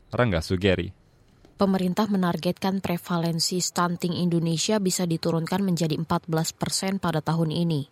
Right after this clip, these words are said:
Speaker 2: Hingga akhir dua ribu dua puluh tiga lalu,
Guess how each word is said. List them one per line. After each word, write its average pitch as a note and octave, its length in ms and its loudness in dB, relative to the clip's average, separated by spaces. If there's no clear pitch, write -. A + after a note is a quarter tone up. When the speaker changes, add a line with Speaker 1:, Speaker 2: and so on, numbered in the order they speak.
Speaker 2:
Hingga F3+ 480 2
akhir F3 400 0
dua E3 240 4
ribu D#3 160 0
dua D3 160 2
puluh D#3+ 160 0
tiga D#3+ 240 0
lalu, D#3+ 560 0